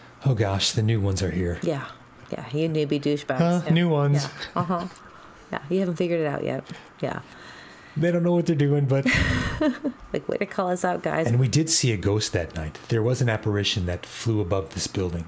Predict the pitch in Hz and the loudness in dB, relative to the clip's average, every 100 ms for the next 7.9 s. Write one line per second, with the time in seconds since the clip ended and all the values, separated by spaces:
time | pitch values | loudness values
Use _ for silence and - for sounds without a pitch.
0 | 120 101 90 98 104 - - - - - | -4 -4 0 0 -2 -6 -16 -20 -20 -16
1 | - - 107 104 - - 117 98 71 95 | -6 -2 -2 0 2 2 2 2 -2 -4
2 | 90 92 - 104 92 92 - - - - | -4 -4 -4 -4 -2 -4 -6 -20 -20 -20
3 | - - - - - - - - 98 107 | -20 -20 -20 -20 -20 -20 -8 -2 0 0
4 | 104 101 107 - 87 78 85 123 135 135 | 0 -2 -2 -4 -4 -4 -6 -4 -4 -6
5 | 139 - - - 143 143 - 117 101 104 | -10 -16 -20 -14 -12 -12 -6 -2 0 0
6 | 98 104 98 101 95 92 87 - 101 87 | 0 0 0 -2 -2 -2 -4 -4 -4 -2
7 | 92 92 95 92 85 87 - 151 147 | -2 -2 -2 -2 -2 -4 -4 -4 -4